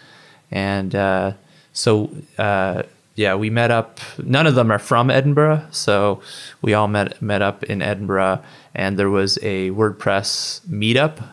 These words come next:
uh, one of the n-, evenings that we were there, so we went to that. Uh, so it was cool to kind of meet the local WordPress community in Edinburgh, so that was pretty neat.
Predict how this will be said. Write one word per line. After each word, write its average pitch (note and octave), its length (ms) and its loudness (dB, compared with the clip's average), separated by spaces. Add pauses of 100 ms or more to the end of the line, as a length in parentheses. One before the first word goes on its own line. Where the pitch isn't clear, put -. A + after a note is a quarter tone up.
(180)
uh, F#2+ 540 -2 (500)
one A2 240 0
of G#2+ 120 0
the G#2+ 80 2
n-, G2+ 340 -2
evenings B2 460 2
that A#2 100 -2
we A2 60 0
were G#2+ 160 2
there, A#2 200 0
so A2 220 -2
we F#2+ 60 0
went F#2+ 220 -2
to G2 120 -2
that. F#2+ 360 0 (540)
Uh, F#2+ 160 0
so A2+ 160 0
it - 20 4
was G#2+ 120 0
cool A#2 320 2
to A2 360 2
kind G#2 200 -2
of G#2 40 -2
meet G#2+ 180 0
the G#2+ 80 2
local A#2+ 840 2
WordPress A#2+ 460 0
community B2+ 640 -2 (200)
in G#2 240 -6
Edinburgh, A#2+ 480 -2 (160)
so G2 340 -6
that G2+ 80 -4
was - 140 -6
pretty F#2 260 -8
neat. F#2+ 220 -8